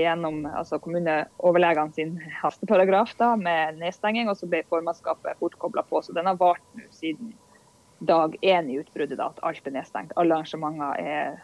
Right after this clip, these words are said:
stoppet opp, og det er bare det mest nødvendige som er åpent. Dessverre er også skoler og barnehager helt stengt.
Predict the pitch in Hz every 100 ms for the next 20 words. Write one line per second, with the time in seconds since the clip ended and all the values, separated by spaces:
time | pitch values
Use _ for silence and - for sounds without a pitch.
0 | - - - - 180 - 185 190 202 _
1 | - 156 151 151 170 - 165 170 170 175
2 | - - 165 170 165 139 - - 156 -
3 | - - - - - - - 196 190 165
4 | 147 170 - - 180 180 139 143 165 175
5 | 160 147 165 190 180 - - 135 -